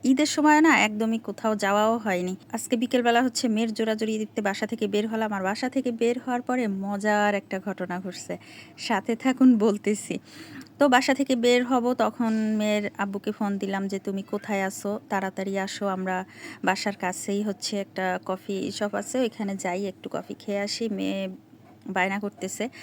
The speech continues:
আর আমিও হচ্ছে একটু বের হলে টুকটাক ভিডিও করতে পারবো, এটাও হচ্ছে আমার মেইন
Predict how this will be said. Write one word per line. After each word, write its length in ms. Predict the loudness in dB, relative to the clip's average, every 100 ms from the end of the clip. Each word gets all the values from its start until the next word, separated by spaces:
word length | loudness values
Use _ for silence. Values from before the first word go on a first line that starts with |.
| -18 -2
আর 240 | 0 0 -4 -8
আমিও 440 | 0 4 6 6 6
হচ্ছে 500 | 4 0 -2 0 0
একটু 220 | -2 -2
বের 240 | 2 2
হলে 380 | 2 0 0 -2 -2
টুকটাক 300 | -8 -4 -4
ভিডিও 360 | 0 0 0 0
করতে 300 | -2 -4 -2
পারবো, 380 | -2 0 -4 -4
এটাও 340 | -8 -2 -2 0
হচ্ছে 320 | -4 -4 -4
আমার 220 | 0 -2 -4 -12 -20 -20 -20 -20 -8 -4
মেইন 640 | 0 2 6 8 6